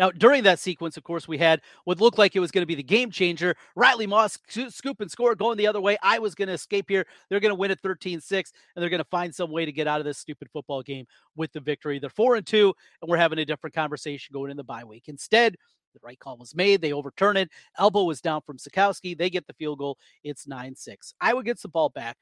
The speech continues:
Short kick. And Gavin Williams again just takes a knee. Now, this isn't an up back. This isn't a fullback or a tight end out there, you know, playing one of the up back positions that's just a blocker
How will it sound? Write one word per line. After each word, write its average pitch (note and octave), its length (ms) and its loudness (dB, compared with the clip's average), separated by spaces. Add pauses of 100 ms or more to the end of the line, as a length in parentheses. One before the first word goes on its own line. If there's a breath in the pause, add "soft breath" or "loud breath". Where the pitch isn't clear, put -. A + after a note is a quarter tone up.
(200)
Short C#4+ 340 0
kick. E3+ 320 -2 (1040)
And G3+ 80 -14
Gavin C#4 340 0
Williams C4+ 340 -6
again G#3+ 420 -4 (640)
just C#4+ 140 -12
takes D#4+ 240 -4
a A#3 80 -6
knee. G3 260 -8 (360)
Now, B3+ 60 0
this B3+ 240 0
isn't D#4 260 -2
an D#3+ 140 0
up E3+ 220 -2
back. C3 240 -10
This A#3+ 160 -8
isn't A3+ 260 0 (240 soft breath)
a D#3+ 80 -4
fullback F3 640 2
or E3 60 -2
a D#3 80 0
tight F#3 320 -2
end E3+ 160 -2
out D#3 240 -2
there, D#3+ 180 4 (260 soft breath)
you F3+ 60 -8
know, F3 100 4
playing F3+ 300 2
one F3 140 -2
of E3 40 -6
the D#3 120 0
up E3 120 0
back E3+ 220 0
positions D#3 420 -6
that's D#3 200 -4
just E3 180 -10
a D#3 40 -8
blocker C#3 560 -6